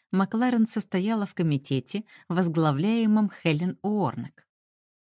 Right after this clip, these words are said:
группе, занимавшейся выработкой первого комплекса основных положений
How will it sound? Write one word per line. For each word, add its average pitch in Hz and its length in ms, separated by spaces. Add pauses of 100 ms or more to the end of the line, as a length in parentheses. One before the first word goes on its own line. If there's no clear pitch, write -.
группе, 196 540 (220)
занимавшейся 170 1000 (120)
выработкой 147 680
первого 202 640
комплекса 127 680
основных 139 680
положений 175 680